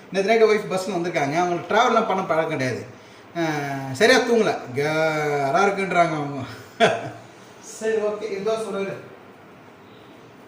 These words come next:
தோசை சுட ஸ்டார்ட் பண்ணனா அந்த ரூம் மூடுறோம். ஏன்னா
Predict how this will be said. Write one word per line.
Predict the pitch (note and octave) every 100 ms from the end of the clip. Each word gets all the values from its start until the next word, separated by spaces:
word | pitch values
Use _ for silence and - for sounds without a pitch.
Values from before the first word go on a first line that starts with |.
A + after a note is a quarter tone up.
| - - - - - - - - - - - - - - - - - - - - - -
தோசை | D3+ A3+ B3
சுட | B3+ B3+ A#3+
ஸ்டார்ட் | B3 -
பண்ணனா | A3+ A#3 A#3+
அந்த | F#3+
ரூம் | G3+ G#3
மூடுறோம். | G3+ F3 E3+
ஏன்னா | G#3 G#3+